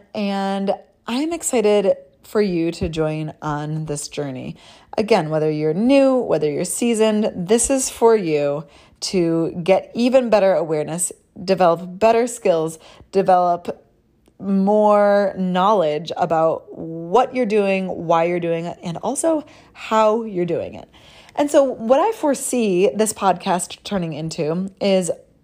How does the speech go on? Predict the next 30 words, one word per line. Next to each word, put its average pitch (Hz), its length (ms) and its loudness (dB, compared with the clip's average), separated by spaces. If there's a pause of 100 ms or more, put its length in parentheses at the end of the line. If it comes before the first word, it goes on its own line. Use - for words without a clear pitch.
(140)
of 185 180 0
course, 240 400 2 (100)
education. 156 680 -4 (400)
Education 208 580 0
on 170 600 -2
different 180 340 -4
elements 160 420 -4
of 151 260 -4
Pilates. - 380 -8
So 156 200 -4
we've 160 200 -4
got 147 240 -2
the 170 80 -6
principles, 170 640 -6 (380)
what 180 260 2
is 190 220 -2
core, 143 440 0
the 185 160 -4
background. 160 1000 0
Um, 165 500 -2
I 202 100 -6
don't 247 120 -2
have 185 140 -2
my 151 80 -4
notebook 151 340 -8
in 151 100 -6
front 143 220 -8
of 143 60 -8
me, 160 180 -6
but 160 480 -4